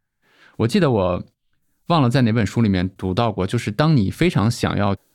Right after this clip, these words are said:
快速地完成一件事儿的时候，就是因为这件事儿对你来说不重要，你希望把这件事儿沦为过程，对吧？比如说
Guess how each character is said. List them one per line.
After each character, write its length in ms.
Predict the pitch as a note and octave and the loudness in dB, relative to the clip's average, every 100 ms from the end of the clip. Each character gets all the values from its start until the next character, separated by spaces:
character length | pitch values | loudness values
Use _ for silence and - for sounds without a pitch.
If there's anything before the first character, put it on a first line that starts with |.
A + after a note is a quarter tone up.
| _ | _
快 180 | - - | 0 2
速 140 | C3 | 4
地 80 | G#2+ | 2
完 160 | F#2 G#2 | 4 2
成 180 | G#2 | 2
一 40 | G2 | 2
件 180 | A2 G2+ | 2 0
事 120 | A#2+ | 0
儿 60 | |
的 80 | F#2 | -2
时 100 | F2+ | -2
候， 140 | F#2 G2 | -2 -2
就 140 | G#2+ | -2
是 120 | - | -2
因 60 | G2+ | 0
为 100 | F#2+ | 0
这 120 | G#2 | 0
件 140 | F#2+ | -2
事 100 | F#2+ | -2
儿 20 | F#2+ | -2
对 140 | G2+ | -2
你 80 | F2 | -2
来 100 | F2 | -2
说 160 | G2+ | -4
不 100 | F#2 | -6
重 180 | - G#2+ | -2 -2
要， 200 | F#2 A2 - | -2 -4 -4
你 100 | G2 | -4
希 200 | - C3+ | 0 0
望 140 | B2+ | 0
把 120 | F#2 | -2
这 120 | E2 | -2
件 120 | F#2+ F#2+ | -2 0
事 120 | G2+ | 0
儿 40 | |
沦 120 | F2+ | 0
为 120 | F2+ F#2 | 0 -2
过 220 | C3 F#2 | -2 -4
程， 160 | - - | -6 -6
对 100 | E2+ | -6
吧？ 160 | D#2+ - | -6 -4
比 80 | |
如 80 | F2+ | -2
说 380 | F#2 B2 A#2+ B2+ | 0 0 0 -4